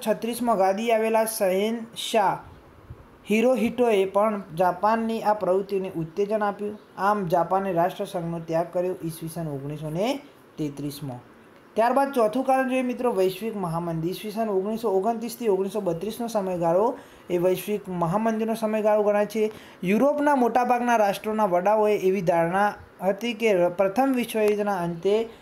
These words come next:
વિશ્વની યુદ્ધેતર સમસ્યાઓનો પણ અંત આવી જશે, પરંતુ આ ધારણા ખોટી પડી. એકાએક અમેરિકાના વોલ સ્ટ્રીટ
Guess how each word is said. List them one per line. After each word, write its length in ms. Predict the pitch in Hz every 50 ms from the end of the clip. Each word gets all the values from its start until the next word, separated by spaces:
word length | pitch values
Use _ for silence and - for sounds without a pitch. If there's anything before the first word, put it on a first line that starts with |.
| - - - -
વિશ્વની 640 | 170 165 220 240 226 - 269 269 254 269 254 220 185
યુદ્ધેતર 540 | 190 208 202 165 160 226 247 247 254 254 247
સમસ્યાઓનો 720 | 247 - 208 196 208 208 - - 214 202 202 208 202 208
પણ 200 | 190 202 196 190
અંત 320 | - - 165 165 170 165 -
આવી 420 | - 156 147 143 151 156 160 160 156 - - - - 160
જશે, 220 | 156 170 165 165 170
પરંતુ 420 | 165 175 180 180 196 202 196 202
આ 120 | 180 185 175
ધારણા 540 | 160 156 147 147 147 151 160 180 208 240 254 - - - - - - - -
ખોટી 300 | - 247 262 262 269 240
પડી. 300 | 185 180 160 151 139 139 139 - - - - - - - - - - - - - - - - - - -
એકાએક 580 | 196 196 208 208 - 269 285 285 269 269 269
અમેરિકાના 580 | - 208 208 220 226 226 226 220 240 233 233 214
વોલ 300 | 185 156 160 196 233 247
સ્ટ્રીટ 380 | 240 - - - 202 185 160